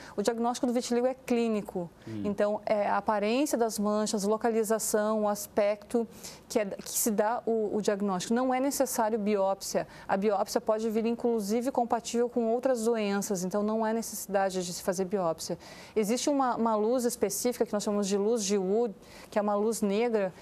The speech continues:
Speaker 1: que nós
Speaker 2: Hum.
Speaker 1: podemos usar quando há alguma dúvida em relação ao diagnóstico, que elas evidenciam bastante as manchas de vitiligo. Então, o diagnóstico é clínico, não há necessidade de biópsia, nem exame de sangue.
Speaker 2: É, mulheres que ficam grávidas, elas apresentam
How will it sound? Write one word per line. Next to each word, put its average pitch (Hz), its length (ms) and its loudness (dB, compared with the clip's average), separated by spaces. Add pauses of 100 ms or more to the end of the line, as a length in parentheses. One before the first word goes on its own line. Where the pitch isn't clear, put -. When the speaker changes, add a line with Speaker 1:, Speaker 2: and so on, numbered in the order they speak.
Speaker 1:
que - 80 -2
nós 214 100 0
Speaker 2:
Hum. - 40 -4
Speaker 1:
podemos 226 340 0
usar 226 640 2
quando 240 260 2
há 233 60 4
alguma 226 400 2
dúvida 220 400 0
em 208 60 0
relação 208 380 0
ao 208 60 0
diagnóstico, 202 580 -2
que 226 40 -4
elas 208 240 0 (160)
evidenciam 233 720 2
bastante 220 760 0 (320)
as 202 160 0
manchas 208 280 0
de 196 60 -2
vitiligo. 202 300 0
Então, 196 140 -2
o 208 60 0
diagnóstico 220 480 0
é - 20 2
clínico, 202 480 -2
não 196 140 0
há 202 40 -2
necessidade 190 580 -4
de 185 60 -8
biópsia, 175 460 -4
nem 180 200 -2
exame 202 240 0
de 190 60 -8
sangue. 165 440 -6 (340)
Speaker 2:
É, 127 540 2
mulheres 143 480 0
que - 100 -10
ficam 127 380 -6
grávidas, 110 840 -2 (280)
elas 123 300 0
apresentam 131 1200 -2